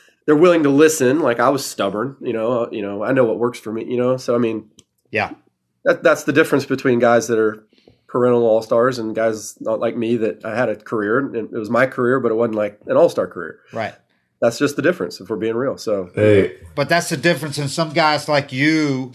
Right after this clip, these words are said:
Speaker 2: and, but like Sandoval was an all-star, but how
Speaker 3: Yeah.
Speaker 2: he keeps playing when physically you look at Sandoval and you go, "There's no reason that guy should be able to play Major League Baseball at this level." But he's
Speaker 1: Yeah.
Speaker 2: so smart and he knows pitchers and he prepares so much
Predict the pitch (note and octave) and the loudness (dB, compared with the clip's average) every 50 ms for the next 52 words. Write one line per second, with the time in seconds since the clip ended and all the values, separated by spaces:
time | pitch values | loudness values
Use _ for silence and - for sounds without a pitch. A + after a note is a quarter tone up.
0 | _ - A2+ B2 C3+ - - C#3 B2+ B2 B2 A#2 - - D3 D#3 E3 D3+ A#2 A2+ | _ -14 -14 -12 -12 -8 -6 -4 -2 0 -2 -2 -2 -2 -2 -2 -2 -2 0 0
1 | A2 A#2 A#2+ A#2 C3+ D#3 F3+ F3+ D3 C#3+ B2 A2+ A2 G#2+ - - - A#2+ G#2+ G#2+ | 0 0 2 2 4 4 4 2 0 0 0 0 0 -2 -4 -4 -2 -2 -2 0
2 | A2 A2+ A2+ - - _ _ _ - C3+ C3+ D#3+ E3+ D3+ D#3 D3 - F3+ F3 D3 | -2 -4 -6 -10 -20 _ _ _ 0 2 2 2 2 0 -2 -2 0 0 0 0
3 | - - E3+ F3+ F#3+ F#3+ F3 D#3 C#3+ C#3+ C#3+ C3 - - F#3 F3+ C#3+ E3 - D3+ | 0 0 2 2 4 4 2 0 0 -2 -2 -2 0 0 0 0 0 0 -2 0
4 | C#3+ C3+ C#3 C#3+ D#3+ D#3 D#3+ C#3+ - - D#3 E3 F3 D#3 C3+ C3 C3+ C3 C3 B2+ | 0 2 2 2 0 0 -2 -4 -6 -4 -4 -2 -2 -2 -2 -2 -2 -4 -4 -6
5 | B2+ C3 C#3+ C3+ E3 D#3 - F#3+ G3+ G3 G#3 G#3 E3+ D3+ E3+ D#3+ D3+ C#3+ D#3 D#3 | -4 -4 -4 -2 -2 -2 -2 0 0 2 2 2 2 2 0 -2 0 0 0 -2
6 | C#3+ - - C3 C#3+ D#3+ D#3 D3 D#3 C#3 - - D3+ D3 C3+ D3+ D3+ D#3 C#3+ C3+ | -2 -2 -6 -2 0 0 0 2 0 -4 -2 -2 -2 -2 0 0 -2 -2 -2 -4
7 | C#3+ C#3 A2+ C3+ D3+ D#3+ D3+ - C3+ B2 A#2 - C#3 B2+ - C#3 C#3+ D3+ E3 - | -4 -4 -2 -2 -2 -2 -2 -2 -4 -4 -4 -4 -6 -8 -6 -2 -2 -2 -2 -2
8 | A2 F2+ - _ _ _ _ _ _ _ _ _ _ - D3+ D3 C#3+ C#3+ - - | -4 -10 -12 _ _ _ _ _ _ _ _ _ _ 0 2 2 2 2 0 2
9 | - F3 D#3+ C#3 - - D#3+ E3 F#3 G3 F3+ D3 B2 - _ _ _ _ - C3+ | 2 2 2 2 0 0 2 4 6 6 6 4 0 -4 _ _ _ _ -8 -4
10 | C3+ C#3+ C#3 B2 D3 D3+ D3+ E3 E3 D#3 D#3+ - E3 F3+ G3 F#3 - C3+ C3 C#3+ | -2 -2 -2 0 2 2 4 4 4 2 0 0 0 0 0 0 -2 -6 -6 -8
11 | C#3 - - _ _ _ _ - D3 C#3+ C#3+ C#3 C#3 C#3+ C#3 C3+ - - F3 F#3+ | -8 -12 -16 _ _ _ _ -8 -4 -2 -2 -2 0 -2 -2 -2 -2 0 2 2
12 | F#3+ F#3+ F3 C#3 A#2+ - - - D#3 D3+ D#3 D#3 D3+ E3+ F#3 F#3 D3+ B2+ - - | 4 4 2 0 -2 -4 -2 0 0 0 0 0 0 0 0 0 -2 -4 -6 -10
13 | - - | -14 -16